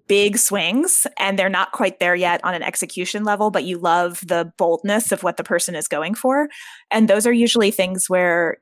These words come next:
it, early in my career, I might have maybe gone for that and said, like, "Okay, let's sign this one up. And maybe it's not the one we sell, but here we go." Um, and different people's lists are at different stages. It might also, something that to me feels like, "Okay, we're not quite there yet,"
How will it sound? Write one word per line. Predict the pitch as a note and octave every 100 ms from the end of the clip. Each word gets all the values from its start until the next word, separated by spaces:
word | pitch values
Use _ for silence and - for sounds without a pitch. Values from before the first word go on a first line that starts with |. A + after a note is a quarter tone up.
| -
it, | F#3 - _ _ _ _ G#3
early | A#3+ D4+
in | D#4
my | C4
career, | B3+ B3 A#3+
I |
might | F#3+ F#3
have | F#3+ F#3+ - - - _ F#3
maybe | F#3+ G3
gone | F#3 F3
for | A3 C4+
that | C#4 E4 - -
and | - -
said, | F#3+ F3
like, | F3 -
"Okay, | G#3+ A3+
let's | F#3+ F#3+
sign | G3+ F#3
this | F3 -
one | F3+
up. | F3 E3+
And | D#3+ E3+
maybe | E3+ F3
it's | F#3+
not | F3
the | F3
one | E3+
we | F3+
sell, | - C#4 A#3+ F#3
but | F3+ -
here | - E3+
we | D#3
go." | E3+ D#3+ A3+ D4 - - - _
Um, | - G#3 F#3+ F3 F3 - - _
and | - A#3+
different | C4+ C#4
people's | B3+ A3 G#3
lists | F#3 F#3+ -
are | G3
at | -
different | F#3+ D#3
stages. | - A#3 A#3 G3+ G3
It | G3
might | F#3+ G3
also, | G3+ G#3 F#3+ F#3+ F#3
something | - G3 F#3+ F#3
that | E3+
to | F#3+
me | F3+ F3
feels | F#3 E3+ F3+
like, | E3+ -
"Okay, | C#4 C#4 A3
we're | G3+
not | F#3 -
quite | D#3+ -
there | D#3+
yet," | F3+ A#3+